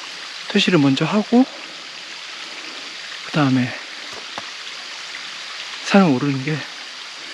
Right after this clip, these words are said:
더 정상적일 것 같습니다. 시간이. 약간 죄송한 얘기를 해야 될 것 같은데, 어, 오늘 산에 오르려고 좀 일찍 일어나서 밥도 일찍 먹고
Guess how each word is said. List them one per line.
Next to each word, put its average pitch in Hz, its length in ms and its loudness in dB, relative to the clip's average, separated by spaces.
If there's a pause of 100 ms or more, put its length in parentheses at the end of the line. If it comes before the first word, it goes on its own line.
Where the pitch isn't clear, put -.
(400)
더 - 100 -4
정상적일 156 500 4
것 - 120 -2
같습니다. - 460 -2 (120)
시간이. 143 360 2 (1200)
약간 123 520 2 (2250)
죄송한 139 480 4
얘기를 120 320 0
해야 143 160 -2
될 127 80 -2
것 117 140 -8
같은데, 127 480 -4 (960)
어, 120 320 -4 (800)
오늘 131 120 2
산에 190 240 0
오르려고 131 720 0 (380)
좀 131 140 6
일찍 135 300 2
일어나서 123 500 0
밥도 120 420 -4
일찍 120 280 -4
먹고 113 400 -4